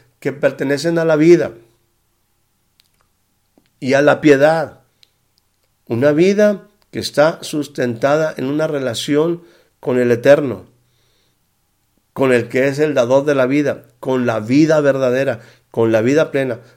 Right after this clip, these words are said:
nos han sido dadas por la acción de un divino poder. Definitivamente, en la obra maravillosa de Jesús,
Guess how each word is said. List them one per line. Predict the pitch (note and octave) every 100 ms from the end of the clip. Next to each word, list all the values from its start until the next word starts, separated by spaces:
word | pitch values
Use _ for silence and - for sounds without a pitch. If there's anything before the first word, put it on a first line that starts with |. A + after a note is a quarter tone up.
| _ _
nos | - F#3
han | E3+
sido | F3 F#3+ F#3
dadas | E3 F#3 F#3+ F3 - - _ _
por | - C#3
la | C#3 C3
acción | A#2 - D#3 F3
de | F3
un | F3+
divino | D#3+ C#3+ E3 E3 E3
poder. | B2 C3 G#3 G#3 _ _ _ _ _ _ _ _ _ _
Definitivamente, | - - G#2 G2 A#2 D#3 F3 D#3 C#3+ - - _ _ _ _ _ _ -
en | G#2+
la | G#2 G#2+
obra | C#3 D3+
maravillosa | C#3+ B2+ A#2+ A#2+ B2+ B2+
de | A2
Jesús, | G#2+ A#2 E3+ - -